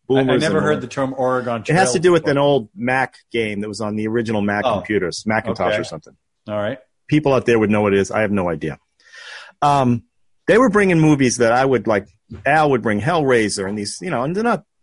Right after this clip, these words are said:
Speaker 2: really, really crazy, but stuff that I would never watch. And
Speaker 1: Right.
Speaker 2: certainly the things we were bring-, they had never seen French Connection. They had never seen Taking the Pelham One Two Three.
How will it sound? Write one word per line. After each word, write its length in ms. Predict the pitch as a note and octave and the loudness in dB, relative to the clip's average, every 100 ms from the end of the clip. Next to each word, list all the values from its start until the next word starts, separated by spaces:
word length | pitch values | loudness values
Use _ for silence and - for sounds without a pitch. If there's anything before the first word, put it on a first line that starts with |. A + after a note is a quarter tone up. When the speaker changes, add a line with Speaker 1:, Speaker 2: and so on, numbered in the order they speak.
| D3 | -18
Speaker 2:
really, 380 | F#3+ C#4 A#3+ E3 | -8 -2 2 4
really 240 | C#3 A#2 | 4 2
crazy, 400 | G2+ A2+ A2 C3 | 0 -4 -4 -4
but 260 | B2+ C#3+ C3 | -4 -4 -4
stuff 280 | - F#3 D#3 | -4 -4 0
that 80 | B2+ | 0
I 100 | C3 | 2
would 160 | C3 | 0
never 200 | A#2+ A2+ | 0 -2
watch. 320 | G#2 F#2+ F#2+ - | -2 -2 -4 -4
And 100 | A#2+ | -4
Speaker 1:
Right. 120 | G#2 | -2
Speaker 2:
certainly 500 | G2 - G3 G#3 D3 | -2 0 0 2 0
the 100 | B2+ | 0
things 300 | A#2+ D3 C3 | -2 -2 -2
we 100 | C3+ | 0
were 80 | C3+ | 0
bring-, 200 | G#2 A2 | 0 -2
they 120 | C#3+ F3+ | 0 0
had 140 | D3 | 2
never 240 | B2 C#3+ C#3+ | 2 0 0
seen 260 | - B2 | -2 -4
French 300 | - A2 G2 | -4 -6 -6
Connection. 440 | - F#2+ E2 - - - - - | -8 -10 -10 -14 -20 -20 -20 -2
They 80 | C3+ | 0
had 80 | C3 | 2
never 200 | D#3 D#3 | 2 2
seen 240 | - C3+ | 0 -2
Taking 360 | A#2+ C3+ B2 A#2 | 0 -2 -2 -4
the 60 | G#2 | -4
Pelham 280 | A#2 A2 G#2+ | -4 -2 -2
One 140 | G2+ | -2
Two 140 | G2 F#2+ | -4 -6
Three. 300 | - F#2+ | -4 -4